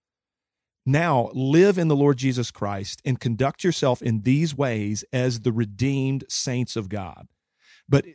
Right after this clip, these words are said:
instead, pietism flips that on its head and says,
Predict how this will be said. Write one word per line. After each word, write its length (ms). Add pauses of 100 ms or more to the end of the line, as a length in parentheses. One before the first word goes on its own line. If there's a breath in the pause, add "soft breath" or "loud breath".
instead, 540
pietism 560
flips 400
that 160
on 100
its 160
head 460
and 140
says, 380